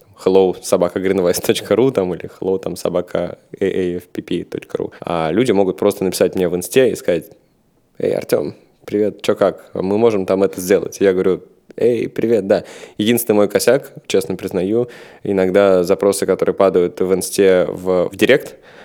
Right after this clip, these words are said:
они иногда попадают вот, вот в сап-, в ста-, в спам, и я потом смотрю, блин, а оказывается, что-то висело. И, ну, я сразу отвечаю,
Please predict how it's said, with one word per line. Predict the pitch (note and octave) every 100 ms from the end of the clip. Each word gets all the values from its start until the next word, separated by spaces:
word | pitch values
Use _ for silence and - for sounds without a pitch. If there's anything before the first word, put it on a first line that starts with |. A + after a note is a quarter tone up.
| -
они | - G2
иногда | G2 G2 F#2+
попадают | - G2 F#2+ F2+
вот, | F#2 - - - -
вот | - -
в | -
сап-, | - -
в | -
ста-, | - G#2+
в | F#2
спам, | - - D#3+ C#3
и | - G#2+
я | G2+ F#2+ F#2 - G2 G#2 F#2 - _ _ _ _ -
потом | G#2+ A2+
смотрю, | G#2 G2+ A#2+ D3 C3+ - - _ _ -
блин, | A2+ A2 F2+
а |
оказывается, | F2 A2+ G#2+ F#2
что-то | - G2+
висело. | G2 - G#2+ E2 - _
И, | A2 G#2+
ну, | B2
я | A#2+ A#2+
сразу | B2 F#2
отвечаю, | E2+ - B2+ A2+ E2+